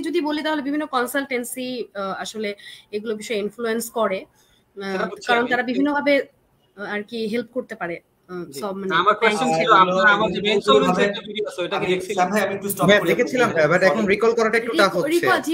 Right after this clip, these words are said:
Speaker 1: ভাইয়া, একটু recall করাটা
Speaker 2: Recall
Speaker 1: টাফ।
Speaker 2: করাটা টাফ
Speaker 3: আসলে,
Speaker 2: হচ্ছে।
Speaker 3: আহ,
Speaker 2: আলম ভাই বলুন।
Speaker 3: আমার, আমার যেটা, আহ, সাজেশন সেটা হচ্ছে যে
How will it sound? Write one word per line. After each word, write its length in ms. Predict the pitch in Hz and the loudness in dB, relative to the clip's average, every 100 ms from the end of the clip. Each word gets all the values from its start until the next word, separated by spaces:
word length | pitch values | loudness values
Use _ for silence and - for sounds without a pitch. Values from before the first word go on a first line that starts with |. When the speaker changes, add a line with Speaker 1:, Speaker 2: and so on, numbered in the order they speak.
| 285 | -2
Speaker 1:
ভাইয়া, 160 | 277 214 | -2 -4
একটু 100 | 247 269 | -6 -10
recall 300 | 269 285 277 - | -8 -8 -8 -8
করাটা 200 | 254 185 | -8 -4
Speaker 2:
Recall 180 | 196 240 | 0 2
Speaker 1:
টাফ। 60 | 226 | 2
Speaker 2:
করাটা 220 | 226 196 180 | 2 2 0
টাফ 100 | 165 | -2
Speaker 3:
আসলে, 220 | 160 202 | -2 0
Speaker 2:
হচ্ছে। 220 | 202 190 | 0 2
Speaker 3:
আহ, 180 | 170 170 | 4 6
Speaker 2:
আলম 120 | - 262 | 6 4
ভাই 100 | 254 | 2
বলুন। 100 | 180 | 2
Speaker 3:
আমার, 200 | 196 196 - 165 | 2 0 -4 -4
আমার 160 | 185 185 | -2 -2
যেটা, 200 | 202 208 196 - - - | -4 -2 -2 -4 -10 -8
আহ, 200 | 147 143 139 | -4 -4 -4
সাজেশন 320 | 156 160 233 - | -6 -8 -8 -8
সেটা 140 | 170 160 | -6 -6
হচ্ছে 180 | 160 | -6
যে 60 | 160 | -4